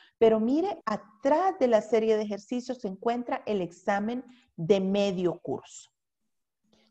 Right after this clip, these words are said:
¿Cuándo es medio curso? Medio curso es al final de dos semanas.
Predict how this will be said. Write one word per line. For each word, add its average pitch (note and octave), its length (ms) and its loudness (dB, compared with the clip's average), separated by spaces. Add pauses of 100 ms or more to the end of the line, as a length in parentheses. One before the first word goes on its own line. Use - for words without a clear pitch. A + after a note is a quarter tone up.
(140)
¿Cuándo C#4 460 2
es G#3+ 220 -2
medio F3+ 380 -4
curso? - 460 -4 (300)
Medio F#3+ 340 -2
curso B3 320 -4
es D4 220 2
al A#3 120 0
final G3 400 -2
de A#3+ 160 0
dos G3 320 -2
semanas. D#3+ 760 -6